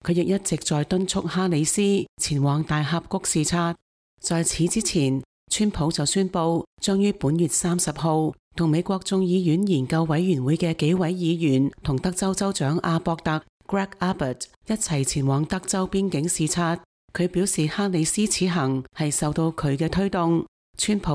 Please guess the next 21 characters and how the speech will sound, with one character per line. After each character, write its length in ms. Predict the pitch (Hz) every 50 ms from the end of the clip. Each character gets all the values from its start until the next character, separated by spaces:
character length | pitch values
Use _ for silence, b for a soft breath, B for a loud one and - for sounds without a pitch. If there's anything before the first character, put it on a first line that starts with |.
| 156 170
喺 140 | 160 156 147
一 80 | 170
份 180 | - - 147 147
聲 200 | - - 208 196
明 180 | 202 180 123 90
中 240 | - 180 175 180 180
話， 360 | 180 165 156 156 160 - - - _ _ _ _ -
喺 240 | - 147 165 - -
忽 80 | 208
視 260 | 196 - - 165 156 156
南 220 | 156 139 127 127
部 200 | 127 - 165 165
邊 220 | - - 202 208 190
境 200 | 170 151 165 180
危 160 | 175 135 117
機 240 | - 170 175 175 175
幾 200 | 175 143 135 151
個 120 | 135 165
月 140 | 160 147 147 139
之 220 | - - 208 190
後， 340 | 175 185 160 156 160 160